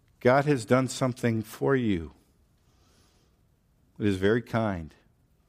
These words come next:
He died on a cross to pay your debt. Believe in him. That's what saves you,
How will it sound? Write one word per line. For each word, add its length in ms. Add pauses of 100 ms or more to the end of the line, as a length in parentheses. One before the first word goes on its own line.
(600)
He 140
died 340
on 80
a 80
cross 460
to 160
pay 160
your 180
debt. 520 (1120)
Believe 420
in 100
him. 420 (1040)
That's 460
what 120
saves 440
you, 260